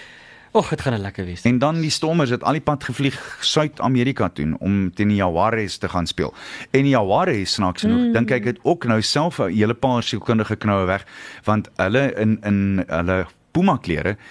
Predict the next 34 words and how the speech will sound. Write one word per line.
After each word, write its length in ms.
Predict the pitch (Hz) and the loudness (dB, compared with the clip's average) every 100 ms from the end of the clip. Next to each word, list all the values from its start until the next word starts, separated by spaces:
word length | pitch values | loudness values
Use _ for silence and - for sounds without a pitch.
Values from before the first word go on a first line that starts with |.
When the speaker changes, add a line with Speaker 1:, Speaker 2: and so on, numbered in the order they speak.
| - | -10
Speaker 2:
het 160 | - 90 | -4 -2
oor 60 | 92 | 0
die 80 | |
afgelope 340 | - - 120 113 | 0 0 -2 0
paar 200 | 107 101 | 0 2
naweke 360 | 92 95 101 98 | 0 0 0 -2
lelik 480 | 90 104 131 143 | 0 2 2 2
pak 200 | - 76 - | -2 -8 -8
slaag 220 | - - | -6 -2
Speaker 1:
Hmm. 180 | 110 101 | 0 0
Speaker 2:
gekry. 460 | 90 - - 107 | -4 -10 -4 0
En 100 | 107 | 2
hulle 140 | 101 123 | 2 0
het 80 | 127 | -2
ook 120 | 120 | -2
baie 160 | 87 78 | -2 -2
om 100 | 80 | -4
te 80 | |
bewys. 440 | 78 65 - - - - | -6 -6 -8 -12 -12 -2
Speaker 1:
Alright, 240 | 165 143 | 0 0
so 80 | 120 | 0
dis 120 | 156 | 0
die 80 | 185 | 0
volgende 300 | 180 202 202 | 0 2 2
ronde 180 | 165 170 | 2 0
van 80 | 160 | -2
Super 240 | - 175 | 0 2
Rugby. 160 | 151 151 | 2 2
Ek 80 | 127 | 0
sien 280 | - 349 151 | 0 2 4
wel, 360 | 139 151 117 170 | 2 2 -2 -2
interessant, 460 | 143 135 185 180 | -2 0 0 0
net 140 | 160 | 0
so 100 | 147 | 2